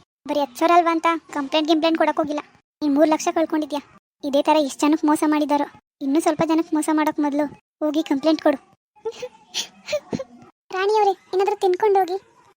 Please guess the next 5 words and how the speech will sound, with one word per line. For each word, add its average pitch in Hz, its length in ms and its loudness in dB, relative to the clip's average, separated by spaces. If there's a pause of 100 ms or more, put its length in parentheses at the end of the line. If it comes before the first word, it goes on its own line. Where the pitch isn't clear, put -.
(320)
ಬೇಡ. 359 200 0 (3000)
ಪಾಪ 311 300 -4
ಅಲ್ವಾ 359 180 0
ಆಂಟಿ? 370 300 -2 (440)
ಹ್ಮ್, 359 420 4